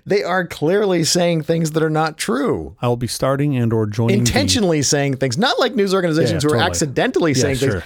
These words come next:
Speaker 1: They are clearly intentionally saying things that are not true.
Speaker 2: I will be,
Speaker 1: No one's
Speaker 2: uh,
Speaker 1: shutting them down.
Speaker 2: I will be starting or joining the TikTok for Life movement,
Speaker 1: <laughs>
Speaker 2: where we will make sure this thing doesn't get banned. No, that's a very good, you make a very good point. It's a very good point. I don't know.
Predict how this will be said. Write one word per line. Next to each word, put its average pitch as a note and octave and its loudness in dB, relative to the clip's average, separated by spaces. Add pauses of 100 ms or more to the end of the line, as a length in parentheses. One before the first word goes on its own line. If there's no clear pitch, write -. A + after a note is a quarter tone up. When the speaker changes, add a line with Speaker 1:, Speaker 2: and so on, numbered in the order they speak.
Speaker 1:
They A3+ 0
are A3 0
clearly G3 -2
intentionally D#3+ -2
saying D3 -2
things C#3+ -4
that C#3 -2
are C3+ -4
not B2+ -4
true. C3 -2
Speaker 2:
I A#2 2
will A#2+ 2
be, A2+ 0
Speaker 1:
No D#3 2
one's E3 2
Speaker 2:
uh, - 0
Speaker 1:
shutting C3 2
them A#2 -2
down. F2+ -6
Speaker 2:
I A#2+ -2
will A2+ 0
be A2 -6
starting D#3 -2
or G#2+ 0
joining B2 0
the G2 -6
TikTok A#2 -4
for G2+ -2
Life A2 -6 (200)
movement, G#3 0 (260)
Speaker 1:
<laughs> - -12
Speaker 2:
where A#2 0
we A#2 0
will A#2+ 2
make E3 0
sure C#3 -2
this C3+ 0
thing A#2+ -2
doesn't G#2+ -2
get G#2 -6
banned. A2 -4
No, G3+ 0
that's F3 0
a G3+ -2
very G#3+ -6
good, F#3+ -8
you D#3+ -2
make F3 -2
a E3 -2
very C#3+ -2
good C3 -2
point. G2 -8
It's G2+ -8
a A2 -2
very B2 0
good G#2+ -2 (120)
point. G2 -8
I C3+ 0
don't D3 -2
know. G2+ -2